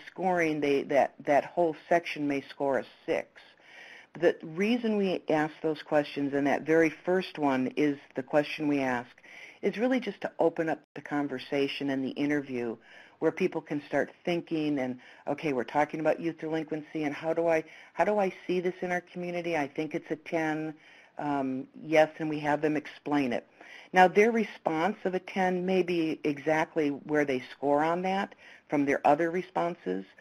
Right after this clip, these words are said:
Um, so sometimes it's, it's actually the score, but we don't use just that score for that dimension. Again, it's just to open up the conversation.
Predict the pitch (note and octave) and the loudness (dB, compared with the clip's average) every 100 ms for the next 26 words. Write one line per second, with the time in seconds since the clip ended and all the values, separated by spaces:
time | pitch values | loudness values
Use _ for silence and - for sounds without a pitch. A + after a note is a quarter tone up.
0 | - - - D3 C#3+ - D3 - A3+ A#3+ | -20 -20 -10 -4 -4 -4 -6 0 -2 0
1 | G#3 G3 F3 D#3 - - C#3 C3+ - _ | -2 -2 -2 -6 -8 -4 -4 -4 -18 _
2 | _ - C#3+ - - E3+ E3 - - E3+ | _ 4 4 4 -2 -2 -2 -10 -2 2
3 | E3 E3 - - - - - E3 E3 E3+ | 2 0 -8 -20 -6 0 2 0 4 4
4 | E3 D3 D#3 D#3 D3 - D3+ D3 - C#3+ | 4 0 0 0 0 0 0 0 0 0
5 | - - C#3+ C3+ C3 C3+ C3 A2+ C3 B2+ | 0 -6 0 0 -2 -2 0 0 -2 -4
6 | A#2+ A#2 A#2+ A2+ - - D#3 D3 D#3+ C#3 | -4 -6 -8 -10 -14 -10 -6 2 4 4
7 | B2 - D#3+ D3+ - - D3 D3 C3+ A#2+ | 2 -2 -4 -2 -4 0 -2 0 -2 -2
8 | - - C3 A#2 A#2 G#2+ D#2 - C#2+ | -6 -8 -6 -6 -8 -8 -8 -8 -12